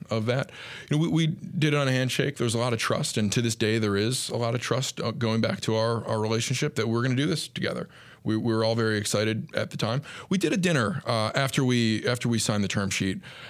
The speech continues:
and, and it was just kind of putting everything on the table, that, y-, yes, we've, we've known each other for a while in a different context, but that we are going to do what's best for, for the business in a professional context. And, um, you know,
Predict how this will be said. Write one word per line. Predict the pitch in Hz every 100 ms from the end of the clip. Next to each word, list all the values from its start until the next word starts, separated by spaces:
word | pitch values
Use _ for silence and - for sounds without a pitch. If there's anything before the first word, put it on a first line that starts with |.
| -
and, | 135 135
and | 143
it | 151
was | 147
just | 143 180
kind | - 143
of |
putting | 170 156
everything | 147 139 143 120 113 -
on | 110
the | 101
table, | 98 98 -
that, | 104 104
y-, | 123
yes, | 120 127 123 -
we've, | 110 107
we've | 110
known | 104 107
each | 104 -
other | 104 101 107 -
for | -
a | 101
while | 101 101 101
in | 117
a | 117
different | 135 123
context, | - 98 92 98 175 - - - - - -
but | 120
that | 120
we | 131 143
are | 135
going | 120 127 117
to |
do | 107 117
what's | 113 113 -
best | - 104 - -
for, | - 104 101
for | - 107
the | 101
business | 98 147 113 104 - - - - -
in | 120
a |
professional | 104 104 104 - 82
context. | - - - - - - - - - - -
And, | 117 107 107
um, | 113 101 98
you |
know, | 147